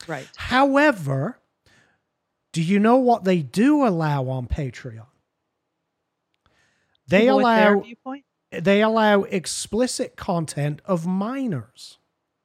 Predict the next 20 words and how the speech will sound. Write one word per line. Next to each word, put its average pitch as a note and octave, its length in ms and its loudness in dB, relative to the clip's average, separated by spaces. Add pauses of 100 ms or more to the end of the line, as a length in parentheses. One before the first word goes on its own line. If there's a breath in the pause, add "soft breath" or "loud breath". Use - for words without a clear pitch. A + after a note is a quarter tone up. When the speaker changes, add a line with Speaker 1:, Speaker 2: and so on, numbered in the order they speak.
(260)
Speaker 2:
on E3 200 -2
Patreon. A#2 540 -10 (2250 soft breath)
This B3+ 380 -4
got G3+ 360 0
brought, F3 340 0
this, A#3 140 0
this F#3+ 320 -4
came F#3 680 0 (960)
to - 140 0
the D#3+ 120 0
forefront F3 800 0
recently C#3 840 -4 (680)
when F3 340 4
an F3 220 -2
ex, A3 280 -2
a - 100 -6
former G#3+ 480 0
employee E3+ 800 -2 (440)
of E3+ 220 -4
Patreon C#3 800 -6